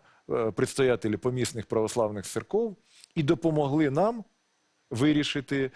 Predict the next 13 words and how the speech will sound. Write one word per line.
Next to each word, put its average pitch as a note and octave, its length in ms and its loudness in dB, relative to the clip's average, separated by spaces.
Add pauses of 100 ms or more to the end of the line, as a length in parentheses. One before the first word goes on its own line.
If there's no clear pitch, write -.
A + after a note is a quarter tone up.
(120)
наші C3 280 -2
питання. A#2 460 -2
Але D3 220 2
це F3+ 340 -2
вирішення D#3+ 600 -4
має D#3+ 220 0
бути C#3+ 260 -4
таким, B3+ 500 -4 (480)
яке C3+ 240 0
було E3 260 0
б - 80 -6
сприйнято C#3 840 -2 (600)
і D3 340 2